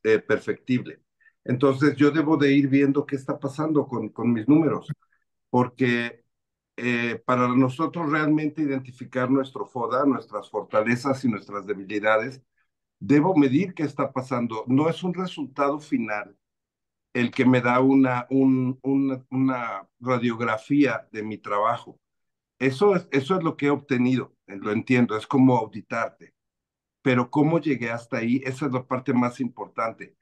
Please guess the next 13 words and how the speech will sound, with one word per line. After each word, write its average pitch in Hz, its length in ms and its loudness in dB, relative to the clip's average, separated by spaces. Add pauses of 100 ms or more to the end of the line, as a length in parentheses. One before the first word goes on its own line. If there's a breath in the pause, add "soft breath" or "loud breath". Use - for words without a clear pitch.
(300)
¿Qué 147 140 2
tanto 143 340 0
estoy 135 220 0
prospectando? 135 1120 0 (200)
¿Cómo 139 240 2
estoy 135 220 0
haciendo 127 340 -4
mi 123 60 -4
prospección 117 640 -6
activa, 127 460 2
mi 120 140 4
prospección 117 600 -6
pasiva? 120 640 0